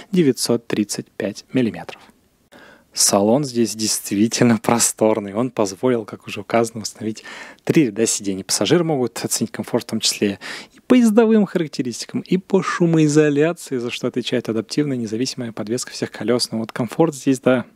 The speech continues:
он в приоритете. Объём багажника в зависимости от конфигурации составляет сто семьдесят шесть литров либо шестьсот девяносто литров.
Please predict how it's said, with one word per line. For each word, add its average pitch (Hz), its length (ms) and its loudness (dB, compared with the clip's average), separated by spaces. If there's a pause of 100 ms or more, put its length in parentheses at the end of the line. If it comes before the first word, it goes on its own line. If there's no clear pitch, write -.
он 120 140 -4
в - 80 -14
приоритете. 117 600 0 (540)
Объём 123 300 2
багажника 127 540 -2
в - 40 -12
зависимости 110 540 -6
от 104 100 -4
конфигурации 110 800 -2
составляет 107 440 -6
сто - 160 0
семьдесят 127 300 -2
шесть - 240 0
литров 143 280 -4
либо 139 220 2
шестьсот - 560 -2
девяносто 131 580 0
литров. - 440 -2